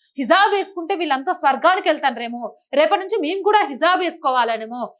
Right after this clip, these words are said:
హిజాబ్ చేసే వాళ్ళతో స్నేహం చేయాలని. దీని ద్వారా ఏమవుతుంది?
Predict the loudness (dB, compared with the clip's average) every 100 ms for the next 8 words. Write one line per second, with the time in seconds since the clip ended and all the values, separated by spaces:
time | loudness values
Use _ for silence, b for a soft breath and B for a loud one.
0 | _ 0 4 2 2 0 0 0 -2 -4
1 | -8 -4 -4 -2 0 2 0 -4 -14 -16
2 | _ _ _ _ _ _ _ _ _ _
3 | _ _ -4 0 2 2 4 2 2 -2
4 | -4 -10 -18